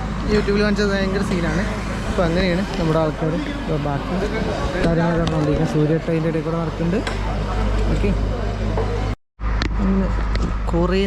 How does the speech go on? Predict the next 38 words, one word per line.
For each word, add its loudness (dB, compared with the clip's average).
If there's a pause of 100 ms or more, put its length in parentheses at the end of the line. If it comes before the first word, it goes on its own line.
നേരം 2
അവിടുത്തെ -2
പരിപാടിയൊക്കെ -2
കണ്ടുകൊണ്ടിരിക്കും. -2 (540)
നമുക്കപ്പോഴേക്കും -2 (220)
നമുക്ക് -2 (120)
വീഡിയോ 0
എഡിറ്റിങ് -2 (520)
ഞാനിപ്പോൾ -2 (100)
പണ്ടത്തെ -2
പോലെയല്ല, -2
ഭയങ്കര 0 (120)
മടിയനായിരുന്നു -2
പോകുന്നുണ്ട്. -4 (220)
അപ്പോൾ -2 (800)
എന്തായാലും 2
അതൊക്കെ -2
ഒന്ന് 0
മാറ്റം -2
വരുത്താൻ -2
വേണ്ടി -2
ഞാൻ 0
എന്താ 0 (260)
നമ്മുടെ 2
വീഡിയോ 2 (300)
എഡിറ്റ് -2
ചെയ്തു, 4 (100)
റെൻഡർ 0
ചെയ്തിട്ടൊക്കെയാണ്. -2 (800)
നമ്മൾ 2
already 0
പറഞ്ഞു -2
നമ്മൾ -2 (100)
വി 0 (140)
എന്നിലാണ് -2
വീഡിയോ -2
എഡിറ്റ് -4
ചെയ്യൽ. -2